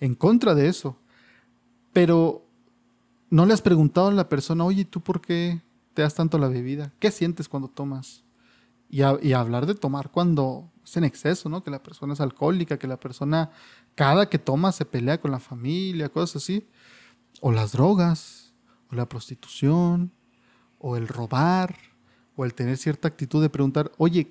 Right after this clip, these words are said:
quiero comprenderte antes de decirte, eso no se hace".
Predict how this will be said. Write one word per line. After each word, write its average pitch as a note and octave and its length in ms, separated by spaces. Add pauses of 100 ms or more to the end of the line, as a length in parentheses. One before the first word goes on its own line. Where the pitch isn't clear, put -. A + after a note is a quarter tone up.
quiero F3+ 300
comprenderte D3+ 1080 (560)
antes E3+ 360
de D#3 80
decirte, D3 600
eso F3 220
no D#3 100
se D3 120
hace". - 260